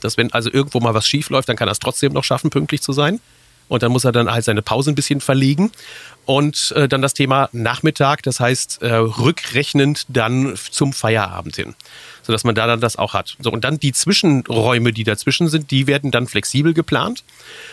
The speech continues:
Und da werden dann wiederum Punkte reserviert, wenn ich zum Beispiel nochmal wieder zum Kunden hin muss. Sodass ich also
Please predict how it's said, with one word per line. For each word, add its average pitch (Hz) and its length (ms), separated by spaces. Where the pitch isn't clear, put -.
Und 127 480
da 120 300
werden 147 160
dann 131 180
wiederum 135 380
Punkte 143 360
reserviert, 120 580
wenn 117 180
ich - 120
zum 139 180
Beispiel 127 340
nochmal 123 560
wieder 123 220
zum 123 180
Kunden 123 320
hin 117 180
muss. - 280
Sodass 101 240
ich 107 100
also 113 240